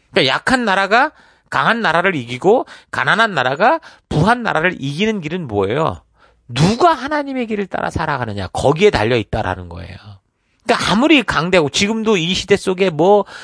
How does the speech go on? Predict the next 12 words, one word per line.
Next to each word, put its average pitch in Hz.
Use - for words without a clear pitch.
천조국이라고 208
하는 170
미국이 147
됐든, 143
뭐 165
정신 151
나간 156
러시아가 135
됐든, 135
어디가 254
됐든 135
간에 90